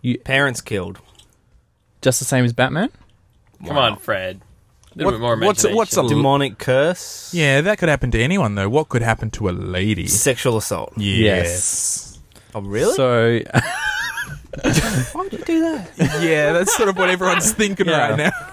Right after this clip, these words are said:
Speaker 1: So the
Speaker 2: Million
Speaker 1: developers
Speaker 2: better
Speaker 1: said
Speaker 2: plot devices.
Speaker 1: the developers at
Speaker 4: Then
Speaker 1: E three
Speaker 4: rape?
Speaker 1: were
Speaker 4: No
Speaker 1: doing
Speaker 4: way.
Speaker 1: Yeah. Uh, uh, the developers at E three were doing demos, right? And say, "We want you to really identify the character," right?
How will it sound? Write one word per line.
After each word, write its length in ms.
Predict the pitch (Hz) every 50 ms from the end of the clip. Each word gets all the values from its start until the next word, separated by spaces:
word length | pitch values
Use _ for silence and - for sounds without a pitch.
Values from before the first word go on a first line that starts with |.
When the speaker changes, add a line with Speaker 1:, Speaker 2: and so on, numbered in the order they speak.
| - -
Speaker 1:
So 180 | - 180 180
the 100 | 170 190
Speaker 2:
Million 240 | 175 196 202 220 220
Speaker 1:
developers 160 | 233 226 202 147
Speaker 2:
better 100 | 190 180
Speaker 1:
said 220 | 170 160 156 151
Speaker 2:
plot 160 | 143 127 104 107
devices. 600 | 104 98 98 95 - - - - - 165 220 - -
Speaker 1:
the 240 | 175 170 165 - 165
developers 600 | 170 180 151 151 175 190 220 233 220 - 208 -
at 60 | 262 170
Speaker 4:
Then 140 | 175 165 156
Speaker 1:
E 40 | 143
three 140 | 139 151
Speaker 4:
rape? 340 | 143 143 175 - 127 127 127
Speaker 1:
were 80 | 131 147
Speaker 4:
No 180 | 170 185 180
Speaker 1:
doing 140 | 156 151 139
Speaker 4:
way. 500 | 147 156 170 175 175 170 156 143 127 147 123
Speaker 1:
Yeah. 260 | 110 95 95 87 98 -
Uh, 40 | -
uh, 760 | 165 165 175 - - - - - 104 147 151 107 82 98 143 135 156
the 80 | 165 156
developers 380 | 170 175 190 208 214 220 196 196
at 100 | - 143
E 140 | 147 143
three 280 | 135 - - 143 139 127
were 100 | 123 123
doing 220 | 131 127 123 120
demos, 420 | 113 123 113 113 110 107 107 104 -
right? 180 | 113 113 95
And 80 | 104 117
say, 180 | - 123 117 113
"We 160 | 113 135 151
want 220 | 165 156 156 123 -
you 80 | 127
to 60 | 120
really 260 | 120 139 156 156 151 139
identify 500 | 127 123 123 123 123 120 - 120 110 107
the 120 | 110 113
character," 440 | - - 107 104 95 - - 101 98
right? 240 | 104 104 113 131